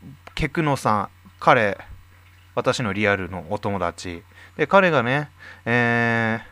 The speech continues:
ー、自身のブログで、自身のブログっていうか、あの、そのポッドキャストの方で、あ、なんか、こ-、こういうことやるよっていうのを聞いて、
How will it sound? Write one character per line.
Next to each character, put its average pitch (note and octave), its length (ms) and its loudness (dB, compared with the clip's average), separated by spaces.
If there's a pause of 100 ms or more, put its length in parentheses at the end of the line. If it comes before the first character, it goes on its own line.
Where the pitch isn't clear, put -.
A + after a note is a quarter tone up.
(420)
ー、 B2 80 -8
自 A#2 200 -4
身 A#2 80 -2
の G2+ 260 -2
ブ G#2+ 60 -4
ロ G2+ 160 0
グ G2 100 -4
で、 A#2 320 0 (160)
自 G#2+ 140 -8
身 B2+ 160 0
の G#2+ 80 0
ブ G2+ 80 -8
ロ G2+ 80 -2
グ F#2+ 60 -6
っ - 20 -10
て G#2+ 80 -4
い - 20 -2
う F2 40 -6
か、 F#2 120 2
あ F2 60 -4
の、 E2+ 180 -8 (640)
そ - 140 -6
の F2+ 60 -6
ポ - 120 -4
ッ G#2 80 -4
ド A2+ 80 -6
キ - 80 0
ャ B2+ 60 2
ス - 20 -20
ト A#2+ 120 -6
の G#2+ 80 -2
方 A2 180 -4
で、 C#3 260 2 (400)
あ、 A#2 80 -2
な C#3 80 0
ん - 20 -4
か、 C3 200 2 (200)
こ-、 C#3 120 -6
こ - 140 -4
う C3+ 40 0
い B2+ 40 -2
う - 20 -2
こ D3 100 -2
と C#3+ 80 -2
や A2+ 100 2
る B2 60 0
よ F3 120 0
っ - 20 -10
て C#3+ 80 -6
い - 20 0
う G#2+ 40 0
の G2+ 40 -2
を - 40 -10
聞 G2 180 -8
い F#2+ 40 -10
て、 C3 300 -2